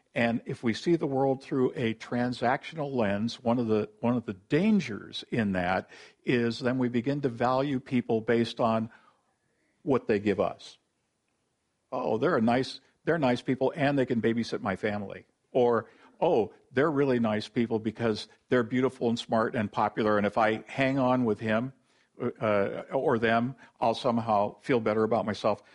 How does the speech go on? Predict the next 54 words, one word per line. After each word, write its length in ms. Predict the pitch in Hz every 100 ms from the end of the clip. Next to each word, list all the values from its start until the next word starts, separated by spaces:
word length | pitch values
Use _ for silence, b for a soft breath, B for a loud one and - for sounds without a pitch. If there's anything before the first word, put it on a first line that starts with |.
| b
Had 160 | 139
a, 60 | 113
had 140 | 139 117
a 40 |
friend 200 | - 123
of 60 | 113
mine, 160 | 101
John 260 | 95 104 101
Westfall, 380 | 113 117 - 92
that 120 | 95
some 200 | 123 113
of 100 | 107
you 100 | 104
know, 260 | 107 95 - b b
all 140 | 123 143
the 80 |
way 160 | 156 143
through 200 | 139 120
high 160 | 120 131
school 240 | - 110
at 80 | 95
this 140 | 101
big 180 | - 120
high 140 | 117
school 260 | 123 - 101
in 60 | 95
San 260 | - 107
Diego. 520 | 107 110 113 101 90 - B B -
Uh, 220 | 120 104
he 180 | 113 139
had 140 | 139
come 160 | 131 117
back 200 | 117 -
as 80 | 107
a 60 |
missionary 380 | 107 123 107 95
kid 200 | - 101
from 120 | 110
Cameroon, 420 | - 120 110 107
Africa. 440 | 101 123 110 - - b b b b -
And 420 | 123 123 117 - _ _ _ _ _ _ _ _ -
every 260 | 147 160 143
day 300 | 135 127 127
at 120 | -
this 140 | 117
huge 460 | - - 185 185 -
high 200 | - 165
school 480 | - 139 113 120 - b b -
in 300 | 131 117 117 _
San 320 | - 147 135
Diego, 520 | 123 139 135 101 101 b b
he 180 | - 151
was 200 | 185 139
afraid 640 | 127 - 123 123 127 127